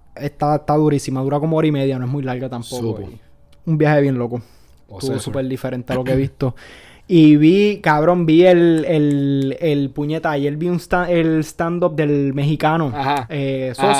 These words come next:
Speaker 2: Ajá,
Speaker 1: Daniel
Speaker 2: ajá.
Speaker 1: Sosa. Cabrón, me reí,
Speaker 2: Cabrón,
Speaker 1: me reí.
Speaker 2: te lo dije.
Speaker 1: Estuvo bien gracioso.
Speaker 2: Cabrón, es funny con cojones.
Speaker 1: Daniel Sosa está bien bueno. Esa,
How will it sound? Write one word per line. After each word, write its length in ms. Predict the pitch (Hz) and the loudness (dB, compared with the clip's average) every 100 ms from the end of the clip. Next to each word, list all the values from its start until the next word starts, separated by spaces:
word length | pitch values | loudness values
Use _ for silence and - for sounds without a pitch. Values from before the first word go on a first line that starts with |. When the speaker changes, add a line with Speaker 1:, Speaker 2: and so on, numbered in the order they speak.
| 131 | 0
Speaker 2:
Ajá, 60 | 117 | -4
Speaker 1:
Daniel 220 | 131 135 | -4 -2
Speaker 2:
ajá. 80 | 131 | 0
Speaker 1:
Sosa. 420 | 120 220 143 110 _ _ _ _ _ _ _ _ | 0 0 -2 -6 _ _ _ _ _ _ _ _
Cabrón, 680 | - 131 135 143 165 170 170 | -8 -4 -2 -2 0 2 2
me 100 | 156 | -2
reí, 220 | 139 143 | -2 -2
Speaker 2:
Cabrón, 500 | 139 139 139 120 120 127 | 0 0 0 0 -2 -4
Speaker 1:
me 40 | |
reí. 140 | 120 | -4
Speaker 2:
te 60 | 127 | -4
lo 140 | 139 131 | -2 -2
dije. 400 | 123 127 139 135 | -2 -2 -2 -4
Speaker 1:
Estuvo 320 | - 143 147 | -4 -2 0
bien 180 | 151 147 | 0 0
gracioso. 480 | 151 139 139 135 131 | -2 -4 -4 -4 -4
Speaker 2:
Cabrón, 220 | 120 123 | -4 -6
es 80 | 123 | -8
funny 340 | 127 123 131 | -6 -4 -4
con 140 | 135 | -8
cojones. 500 | 120 139 117 120 127 | -10 -10 -6 -4 -2
Speaker 1:
Daniel 200 | 135 139 127 | -2 -2 -2
Sosa 240 | 147 147 | -4 -4
está 200 | - 170 | 0 4
bien 140 | 165 160 | 4 4
bueno. 300 | 156 156 151 | 2 2 0
Esa, 460 | 165 160 165 147 | -2 0 0 0